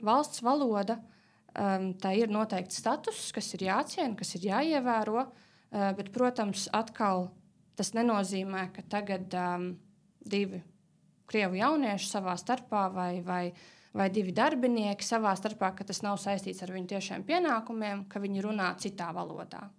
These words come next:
Tas nav aizliegts, tas nav nekur noteikts, ka tā nedrīkst. Un, eh, dažreiz mēs, jā, nonākam šajā strupceļā, kad, eh, nu, vai tajā uzskatā vienā,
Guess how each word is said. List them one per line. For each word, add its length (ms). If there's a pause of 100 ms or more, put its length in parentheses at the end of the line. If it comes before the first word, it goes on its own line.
(120)
Tas 200
nav 140
aizliegts, 520
tas 140
nav 200
nekur 320
noteikts, 600
ka 80
tā 180
nedrīkst. 560 (520)
Un, 220
eh, 120
dažreiz 380
mēs, 300
jā, 160
nonākam 640
šajā 760
strupceļā, 800 (160)
kad, 280
eh, 100
nu, 180
vai 180
tajā 300
uzskatā 560
vienā, 440